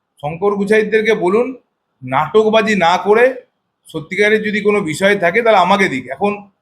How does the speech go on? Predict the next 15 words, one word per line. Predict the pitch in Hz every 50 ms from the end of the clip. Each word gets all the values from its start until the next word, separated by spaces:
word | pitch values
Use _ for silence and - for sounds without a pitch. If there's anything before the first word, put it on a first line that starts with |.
| _ _ _ _
ভোটের | 110 139 139 196 208 208
সময়তে | 208 - 214 214 220 220 220 214 226 226 220
কেউ | 220 214 214 208 202
রংবাজি | 175 165 175 190 196 208 208 196 208
করেছে, | 196 202 208 214 202 196 190 202 202 202 196 196 - - _ _ _ _
কেউ | 196 190 185
কলার | 185 - 170 185 196 202 196 202 -
তুলে | 196 208 208 202 202 202 190 - - -
তৃণমূল | 175 175 185 196 202 196
কংগ্রেসের | 196 196 202 196 190 190 202
লোকেদেরকে | 196 190 185 196 196 190 180 190 190
চমকেছে, | 190 185 190 196 196 196 190 180 190 185
সাধারণ | 180 170 170 175 185 185 185
মানুষকে | 180 185 185 185 175 - 180 165
ধমকেছে, | 143 156 165 185 180 196 190 - 185 190 180 180